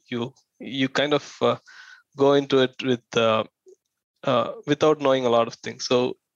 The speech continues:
uh, and your testing has to be kind of, uh, dynamic along with the, with the design and development. So,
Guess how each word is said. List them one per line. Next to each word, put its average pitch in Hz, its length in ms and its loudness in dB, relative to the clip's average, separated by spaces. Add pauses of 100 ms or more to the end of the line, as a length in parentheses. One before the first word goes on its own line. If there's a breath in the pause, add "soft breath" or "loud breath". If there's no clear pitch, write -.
uh, 143 300 0
and 143 160 0
your 147 80 4
testing 156 380 0
has 151 220 0
to - 80 -8
be 143 100 2
kind 131 220 -2
of, 131 180 -6
uh, 135 100 0
dynamic 123 540 0
along 117 240 -2
with 113 160 -4
the, 117 200 -2 (200)
with 120 120 -2
the 117 200 -2
design 120 340 -2
and 113 140 -4
development. 113 560 -4
So, 127 280 0